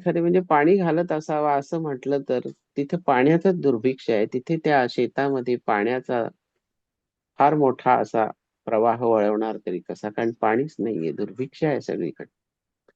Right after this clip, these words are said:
तरी तो शेतीची मशागत करतोय, कारण उन्हाळ्यातली ही शेती आहे, पावसाळ्याकडे डोळे ला-,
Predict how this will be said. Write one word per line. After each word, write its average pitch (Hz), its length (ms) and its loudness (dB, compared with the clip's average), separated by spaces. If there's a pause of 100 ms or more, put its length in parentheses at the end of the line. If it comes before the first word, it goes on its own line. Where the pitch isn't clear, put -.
(160)
तरी 180 240 6
तो 247 100 6
शेतीची 196 500 4
मशागत 160 560 0 (160)
करतोय, 123 360 -2
कारण 131 260 -2 (120)
उन्हाळ्यातली 131 680 0
ही 123 200 -2
शेती 110 420 -2
आहे, 95 280 -6 (480)
पावसाळ्याकडे 113 880 0 (100)
डोळे 104 380 0
ला-, 98 100 -2